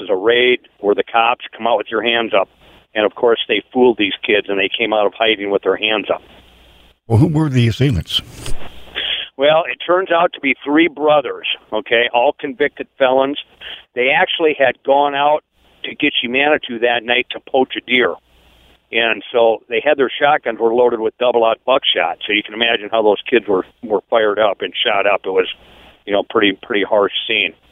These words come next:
Speaker 1: And so they had gone out there to poach a deer. They happened to hear the kids talking. They heard you know, the guitar playing, and then, of course, then the night turned into a night of, uh, sexual assault and murder.
Speaker 2: How did they, how did they catch him, though?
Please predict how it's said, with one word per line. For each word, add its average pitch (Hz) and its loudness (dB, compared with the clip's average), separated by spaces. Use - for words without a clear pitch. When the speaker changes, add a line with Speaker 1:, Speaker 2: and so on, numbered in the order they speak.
Speaker 1:
And 104 0
so 110 2
they 117 2
had 110 -2
gone 131 0
out 131 0
there 123 2
to 110 -2
poach - 0
a 123 -12
deer. 127 2
They 113 0
happened 123 -2
to 113 -8
hear 131 0
the 117 0
kids - -4
talking. 131 0
They 110 0
heard 120 2
you 113 -2
know, 107 2
the 110 -4
guitar 131 0
playing, 131 0
and 110 0
then, 110 2
of 107 -2
course, 117 2
then 113 -2
the 110 -4
night 110 -2
turned 113 0
into 104 0
a 101 -2
night 104 0
of, 95 0
uh, 95 2
sexual 110 0
assault 107 -2
and 101 -12
murder. 101 0
Speaker 2:
How 196 2
did 170 -4
they, 143 4
how - -2
did 120 -2
they 117 2
catch 165 0
him, 82 2
though? 78 -2